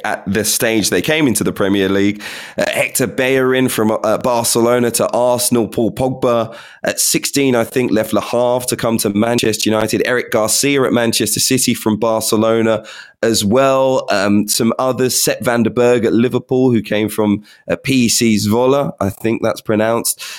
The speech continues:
uh, and so many others over the years, you know, Federico Macheda, uh, Nicolas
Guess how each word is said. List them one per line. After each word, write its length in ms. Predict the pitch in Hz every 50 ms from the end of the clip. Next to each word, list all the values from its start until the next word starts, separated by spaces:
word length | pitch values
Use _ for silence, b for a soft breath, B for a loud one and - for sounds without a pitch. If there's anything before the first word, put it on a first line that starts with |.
| B B B
uh, 120 | - 120 -
and 220 | - 120 120 131 131
so 340 | - - - 175 165 175 170
many 240 | 160 143 131 123 - -
others 480 | 143 160 147 117 110 104 98 - - -
over 280 | - 120 123 113 110 107
the 120 | 95 110
years, 540 | 104 117 123 127 123 127 123 120 120 110 110
you 80 | 101
know, 160 | 98 101 98 98
Federico 720 | - - - 123 120 113 110 110 120 117 107 - - 110
Macheda, 1300 | 104 98 90 - - - - 135 147 156 156 151 151 135 131 143 135 135 135 131 131 131 131 131 127 -
uh, 140 | - - 90 -
Nicolas 460 | - 143 139 - - 143 123 117 -